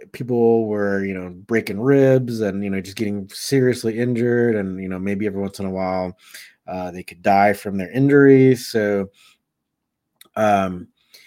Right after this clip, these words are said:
they, so something had to change, <laughs> right? 'Cause,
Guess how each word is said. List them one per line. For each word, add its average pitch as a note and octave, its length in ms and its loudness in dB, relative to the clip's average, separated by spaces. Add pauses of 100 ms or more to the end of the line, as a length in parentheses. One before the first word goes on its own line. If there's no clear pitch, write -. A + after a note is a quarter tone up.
(260)
they, A2 640 0 (160)
so A2+ 420 0 (1400)
something D3 540 2
had C3 240 0
to A2+ 60 -10
change, G2+ 560 -2
<laughs> - 0 -
right? A#2+ 300 0
'Cause, A2+ 260 -2